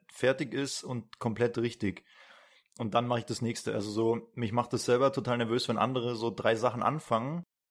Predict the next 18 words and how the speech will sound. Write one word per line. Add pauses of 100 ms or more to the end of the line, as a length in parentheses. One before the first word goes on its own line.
(240)
Keine
Ahnung, (140)
sag
ich
jetzt
mal
als
Beispiel,
den
Kuchen
im
Rohr
vergessen,
nur
die
halbe
Wohnung
saugen